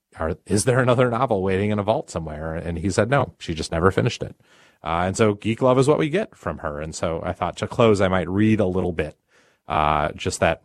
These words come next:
first opening paragraph, um, which for me, when I, I remember reading it in, like, way back in nineteen ninety-one, I think, when I first read this book and thinking, "Oh man, uh,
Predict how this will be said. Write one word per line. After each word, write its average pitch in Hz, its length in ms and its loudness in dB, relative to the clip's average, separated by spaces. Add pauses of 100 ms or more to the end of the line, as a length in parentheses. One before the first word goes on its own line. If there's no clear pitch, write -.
first - 420 2
opening 98 360 0
paragraph, 76 680 -4 (340)
um, 76 420 2 (240)
which 92 520 -2 (180)
for 92 140 2
me, 107 220 2
when 98 180 2
I, 92 180 0
I 101 120 0
remember 104 400 4
reading 98 320 2
it 76 180 -10
in, 82 260 -6
like, 80 300 -8
way 85 200 4
back 78 280 0 (240)
in 78 380 -2
nineteen 82 360 -2
ninety-one, 80 500 0
I 78 100 -6
think, 78 240 -8
when 80 100 -4
I 87 60 0
first - 240 -6
read - 140 0
this 113 120 0
book - 220 -6
and - 140 -6
thinking, 78 320 -4
"Oh 78 340 4
man, 87 380 -2 (480)
uh, 73 340 2